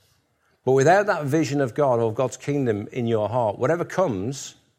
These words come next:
you'll be just knocked around by it. You'll be buffeted by it. The scriptures talk about being knocked around by every wind of teaching, everything that comes along, like a ship on a sea.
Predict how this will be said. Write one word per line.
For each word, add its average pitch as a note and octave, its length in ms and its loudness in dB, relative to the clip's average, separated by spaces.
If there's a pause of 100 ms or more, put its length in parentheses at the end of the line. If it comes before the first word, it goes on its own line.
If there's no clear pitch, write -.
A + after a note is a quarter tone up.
(680)
you'll B2+ 160 0
be A#2+ 80 -2
just A#2+ 160 -4
knocked C3 260 -2
around B2 300 0
by F2 160 -4
it. E2 80 -10
You'll A2 100 -2
be A2+ 80 -2
buffeted A#2 540 -4
by F2 180 -2
it. F2+ 60 -6
The G2+ 80 -12
scriptures - 360 -6
talk C3 220 0
about G#2 220 2
being G#2+ 200 -2
knocked C3 300 -4
around A#2 300 2
by A2 100 2
every A#2 160 0
wind A2+ 220 0
of G#2+ 100 -10
teaching, C3 540 0
everything A2 440 -2
that A2+ 120 -6
comes A2 240 -4
along, B2 500 0 (340)
like A#2 160 0
a A#2 60 -6
ship - 240 -4
on C#3 100 0
a B2+ 80 0
sea. G#2+ 520 -2